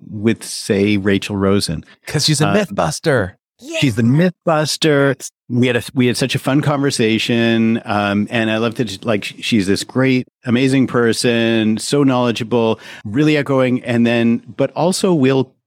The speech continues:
Speaker 1: call you on stuff if
Speaker 2: Yeah.
Speaker 1: what you're saying is not right. And so the ability to do that with a smile on her face, I mean,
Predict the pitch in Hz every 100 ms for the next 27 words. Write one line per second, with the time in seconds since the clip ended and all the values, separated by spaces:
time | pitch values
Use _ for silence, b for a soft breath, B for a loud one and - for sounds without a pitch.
0 | _ - 139 165 165 135 113 113 - 110
1 | 107 104 104 101 104 101 _ _ - -
2 | 117 95 82 - - B B B 120 107
3 | 92 113 117 120 - 139 123 127 120 104
4 | - 104 104 104 104 95 87 - B B
5 | B B 107 104 98 - 104 101 101 101
6 | 98 117 123 127 110 110 117 107 107 107
7 | 95 90 120 117 113 110 104 - 104 101
8 | 95 - - 101 92 95 95 90